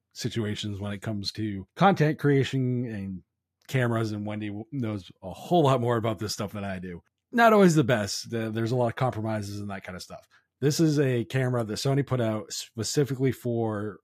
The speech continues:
and focusing around video for content creators and YouTubers and vlogging and that kind of stuff.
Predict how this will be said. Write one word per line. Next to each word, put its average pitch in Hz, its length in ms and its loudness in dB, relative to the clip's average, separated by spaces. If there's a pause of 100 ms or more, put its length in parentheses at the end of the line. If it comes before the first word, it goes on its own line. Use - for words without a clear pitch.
(160)
and 104 240 -10
focusing 110 500 -6
around 101 500 -6
video 113 540 -2 (140)
for - 160 -8
content 120 440 -4
creators 104 600 -6
and 95 160 -8
YouTubers 95 800 -10
and 92 120 -14
vlogging 92 560 -8
and 90 120 -12
that 90 100 -12
kind 82 160 -18
of 82 60 -20
stuff. - 260 -20